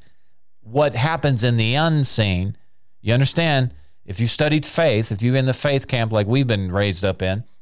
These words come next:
if you go to Romans, you know that he calls those things that be not as though they are. Well, well, at which point do you substantiate what? You have to be able to receive it in the spirit first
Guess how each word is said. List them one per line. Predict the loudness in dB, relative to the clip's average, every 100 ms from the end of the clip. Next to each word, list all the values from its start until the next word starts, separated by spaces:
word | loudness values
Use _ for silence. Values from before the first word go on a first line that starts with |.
| -20 -20 -20 -20 -10
if | -2
you | 2
go | 2
to | 4
Romans, | 4 2 2 0 -2 -6 -12 -20 -20
you | -6 0
know | 2 2
that | 4 2 0 -6 -20 -20 -20 -20 -4
he | 0 2
calls | 6 6 4
those | 2 2 2
things | 0 2 2
that | 0 2
be | 2
not | 4 2 2
as | 2 2
though | 2 2
they | 2
are. | 2 2 2
Well, | 0 -2 -8 -6
well, | 0 0 0
at | -6 -4
which | 0 0 0 -6
point | 0 2 2 0 -4
do | -2
you | 0
substantiate | 0 -2 -4 -2 -2 0 0 0 0
what? | 0 0 -2 -16 -20 -20 -20 -6
You | 2 2
have | 2 0
to | 2
be | 4
able | 4 2
to | 2 0 0
receive | -2 -2 0 2 2
it | 2
in | 2 2
the |
spirit | 0 0 2 2 -2 -12 -20 -20
first | -20 -4 2 4 6 4 2 -2 -6 -10